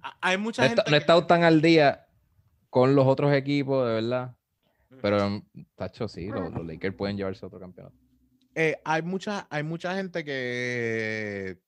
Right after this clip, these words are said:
Speaker 1: que estaba mencionando que es como que este año, y lo, y lo he escuchado, y yo creo que hay veces me quedo como que puede ser verdad, que es que este año no cuenta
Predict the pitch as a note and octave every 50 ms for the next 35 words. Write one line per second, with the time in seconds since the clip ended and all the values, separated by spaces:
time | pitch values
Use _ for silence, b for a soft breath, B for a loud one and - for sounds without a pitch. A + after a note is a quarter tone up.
0 | _ _ _ - C3+ B2 B2 B2 _ B2 A#2+ A#2+ B2 C3 C#3 D3 D#3 D#3 D#3+ -
1 | - D#3+ D#3 D#3 D3+ D3+ C#3+ C3 A#2+ A#2+ A#2 _ - B2+ B2+ A2+ A#2 A2 - _
2 | - B2+ A#2+ B2 B2+ B2+ B2 A#2 G#2+ G#2+ G#2 G#2+ G#2 - - D2+ G2 A2+ G#2 G2+
3 | G2+ G#2 G#2 G2+ _ B2 A#2+ - - A#2+ A2+ A2 A2 G#2+ G#2 G#2 G#2 A#2 A2 B2+
4 | C3 C3+ C#3 C3 B2 C3+ C3+ - C3+ B2+ A#2+ A#2+ B2+ B2 A#2 A#2 A2 G2 G#2+ G2
5 | _ - A2+ C3 D#3+ - F3+ F3+ E3+ E3+ C3+ A#2+ C3 D#3 D3 b b b b b
6 | b b b b - B2 A#2+ - - D3 C#3 C3+ C3 B2+ B2+ B2+ B2 F2 A#2 C3
7 | B2+ - D#3 D3 D3+ E3 D#3+ D3+ C#3 C#3 C3+ C3 - - C#3 C3+ C3 C3 - -
8 | G#2+ -